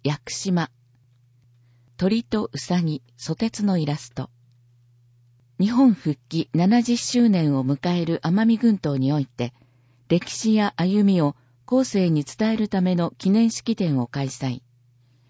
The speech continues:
次期奄美群島振興開発計画の策定準備。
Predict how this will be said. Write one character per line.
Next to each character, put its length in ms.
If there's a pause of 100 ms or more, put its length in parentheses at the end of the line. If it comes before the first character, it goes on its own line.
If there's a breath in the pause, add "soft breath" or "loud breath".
(640)
次 160
期 220 (100)
奄 220
美 140
群 240
島 340
振 280
興 220
開 240
発 240
計 220
画 260
の 120
策 280
定 260
準 280
備。 160